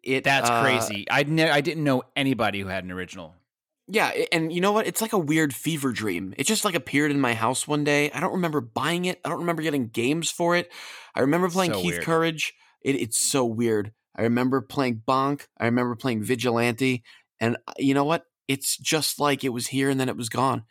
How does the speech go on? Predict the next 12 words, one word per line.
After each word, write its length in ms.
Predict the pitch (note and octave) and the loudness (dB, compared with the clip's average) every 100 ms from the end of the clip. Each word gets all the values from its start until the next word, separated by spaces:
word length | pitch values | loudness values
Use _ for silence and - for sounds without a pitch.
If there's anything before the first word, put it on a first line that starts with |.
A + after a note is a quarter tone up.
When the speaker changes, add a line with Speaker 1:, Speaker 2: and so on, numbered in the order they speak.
| _ _ _ | _ _ _
Speaker 1:
I 180 | - B2 - | -4 -4 0
don't 260 | D3+ D3 - | 0 0 -2
remember 880 | C#3 C#3 C3+ C3+ C3+ C#3 C#3+ C#3 - _ | -2 0 0 2 2 2 2 0 -4 _
ever 500 | C3+ C3+ D3+ C#3+ C#3+ _ C#3+ | -2 2 2 2 -2 _ -6
buying 280 | B2 D#3+ E3+ | -2 0 0
things 320 | F3 E3+ D3+ | 0 0 -2
for 200 | - D#3+ | -2 0
it 60 | D#3+ | 0
or 60 | |
picking 260 | D3+ D#3+ E3+ | -2 -2 0
it 80 | G3 | 0
up. 180 | B3+ | -2